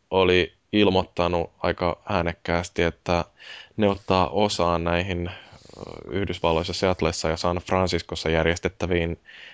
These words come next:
Pride-paraateihin, elikkä tää, näin tää L G B T-yhteisö, mikä on siis lesbian, gay, bisexual, transgender, elikkä nää seksuaalivähemmistöt, niin niitten tällainen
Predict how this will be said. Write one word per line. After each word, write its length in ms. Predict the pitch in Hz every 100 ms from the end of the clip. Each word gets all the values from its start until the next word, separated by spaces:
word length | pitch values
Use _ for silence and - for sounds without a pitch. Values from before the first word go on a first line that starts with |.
| _
Pride-paraateihin, 1500 | - 104 101 90 - - 92 90 85 80 - 80 82 90 80 -
elikkä 420 | 85 80 78 85
tää, 280 | - 80 78
näin 240 | 80 80
tää 260 | - 80 73 -
L 100 | 90
G 340 | - 87 87
B 40 | 92 90 87 -
T-yhteisö, 1040 | 87 82 - 82 82 - 73 78 85 76 - 78
mikä 160 | 76 -
on 100 | 76
siis 380 | 80 76 - - - - - _
lesbian, 580 | - 85 85 87 87 82
gay, 440 | 85 90 85 85 82
bisexual, 720 | 82 80 - 82 - 80 80
transgender, 840 | - 80 85 - - 80 78 80 - - - - - _ -
elikkä 280 | 80 78 -
nää 140 | 80 82
seksuaalivähemmistöt, 1040 | 87 - 82 80 85 85 82 78 80 -
niin 220 | 78 78 - -
niitten 340 | 78 - 78
tällainen 500 | 76 76 78 76